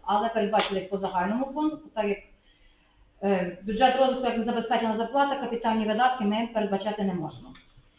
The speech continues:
І що ще хочу сказати, сьогодні вранці надійшло, і хочу просто, ну, якби, урахувати, і вже на сесію, щоб ми включили і добавили.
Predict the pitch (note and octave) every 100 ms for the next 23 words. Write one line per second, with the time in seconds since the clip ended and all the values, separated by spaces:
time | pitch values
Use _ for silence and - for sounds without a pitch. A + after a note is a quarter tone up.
0 | - _ _ - C#4 D#4 E4 D#4+ D#4 D4+
1 | C#4 - - - D#4 D4+ D4+ C#4+ C#4 -
2 | C4+ B3+ B3 B3 C4 B3+ C4 A#3+ A#3 B3+
3 | C4+ C#4 A#3 A3 A#3 A#3+ B3+ C4 C4 -
4 | A3+ A3+ - A#3 A#3 A3 - - A3+ A3
5 | G#3+ F#3+ F#3+ F#3+ - - - A#3 B3 B3+
6 | B3+ C4+ C#4 C4+ A#3 A#3 B3+ B3 A#3 A#3+
7 | A#3 A3+ G#3 A3+ G#3+ A3+ A3+ A3+ - A#3
8 | G#3+ G#3 G3+ G#3 G#3 B3 D4+